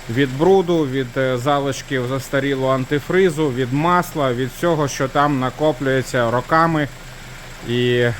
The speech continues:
знаходиться. Також промиваємо радіатори пічок, е, виконуємо суміжні роботи по заміні термостатів, патрубків, е, хомутів і так далі.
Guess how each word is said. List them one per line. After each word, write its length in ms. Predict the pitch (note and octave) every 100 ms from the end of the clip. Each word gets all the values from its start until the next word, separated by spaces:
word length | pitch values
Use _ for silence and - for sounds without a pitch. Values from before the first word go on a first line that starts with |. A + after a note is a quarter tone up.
| - - C3 A2
знаходиться. 760 | C#3+ C3+ D3+ C3 G#2+ G2+ F#2+ E2+ - -
Також 360 | D#3 F3 D#3+ D3+
промиваємо 680 | - C#3+ D3 C#3+ C#3 C3+ C3
радіатори 600 | C3 B2+ C3+ C3 C3+ C3+
пічок, 440 | C3 F#3+ - D#3
е, 800 | - - - - - - - - G#2+ G#2+ G#2
виконуємо 680 | B2 C3+ F3 E3+ D#3 C#3+ C#3+
суміжні 600 | - D#3+ E3 D3 D3 C#3
роботи 540 | C3+ C3 C#3 C3 B2
по 160 | A2 B2
заміні 480 | C3+ C#3 C#3 B2 A#2
термостатів, 960 | C3 C3+ C#3 - G3 F3+ F3 D#3+ C#3 A#2 - - -
патрубків, 760 | D#3+ D#3+ D#3 C#3 - C#3+ C3
е, 840 | A#2+ - - - - - G#2 G#2+
хомутів 800 | G#2+ D3 D3 C3+ F3 F#3 E3+ D#3 A#2 - - - - C#3
і 200 | D3 C#3 -
так 160 | C3+ B2+ A2+
далі. 360 | A2+ G#2+ F#2+